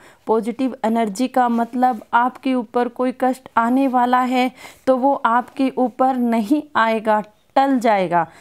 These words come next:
अगर आप कुत्तों को भोजन करवाते हो, तो ये आपके लिए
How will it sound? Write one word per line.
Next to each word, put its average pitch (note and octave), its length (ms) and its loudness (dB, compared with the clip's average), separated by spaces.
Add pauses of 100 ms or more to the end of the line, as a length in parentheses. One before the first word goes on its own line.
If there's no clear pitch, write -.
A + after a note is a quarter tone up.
(200)
अगर C#4 280 2
आप D4 260 0
कुत्तों C4+ 380 -4
को C4 160 -2
भोजन A3 460 -2
करवाते A3 680 -2
हो, C4 400 0 (320)
तो G3 80 -2
ये G#3 380 -4
आपके G#3+ 460 -2
लिए G#3+ 340 -4